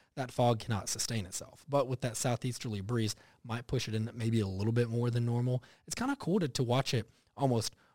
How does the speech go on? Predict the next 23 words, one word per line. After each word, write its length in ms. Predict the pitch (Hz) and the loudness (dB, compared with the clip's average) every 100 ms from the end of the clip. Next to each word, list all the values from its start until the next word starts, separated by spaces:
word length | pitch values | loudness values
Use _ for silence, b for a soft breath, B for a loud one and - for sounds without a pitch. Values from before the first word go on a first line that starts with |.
| _ 92 | _ -10
roll 300 | 104 135 139 | 2 4 6
in 140 | 135 127 | 4 2
off 200 | 107 - | 0 -4
the 80 | 98 | -4
water. 320 | 98 127 104 | 0 0 0
And 100 | 92 | 0
I 60 | |
know 120 | 107 117 | 0 0
this 200 | 107 - | 0 -2
morning 360 | 95 123 113 | -2 -2 -2
there 100 | 95 | -4
was 140 | 98 98 | -6 -6
a 20 | |
dense 200 | 101 98 | -6 -6
fog 260 | 107 98 | -4 -2
advisory 440 | 98 98 98 98 92 | -2 -4 -4 -4 -6
offshore. 460 | 87 - 110 107 | -8 -8 -6 -4
So 160 | 101 107 | -4 -4
anybody 320 | 104 98 98 | -4 -4 -6
that 200 | 98 95 | -6 -8
was 100 | 101 | -8
out 220 | 101 95 - | -8 -8 -8
there 180 | 87 | -10